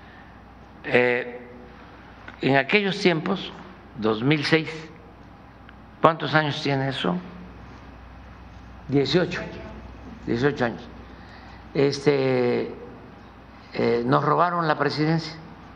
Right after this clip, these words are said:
porque esa es la verdad. Estos demócratas de ahora, demócratas entre comillas, porque los conozco muy bien,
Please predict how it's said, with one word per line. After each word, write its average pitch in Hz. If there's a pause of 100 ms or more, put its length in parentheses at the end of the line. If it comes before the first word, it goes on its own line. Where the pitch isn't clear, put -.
(2000)
porque 139
esa 165
es 165
la 165
verdad. 156 (1800)
Estos 175
demócratas 160 (380)
de -
ahora, 165 (1500)
demócratas 120
entre 110
comillas, 120 (1000)
porque 120
los 123
conozco 131
muy 110
bien, 107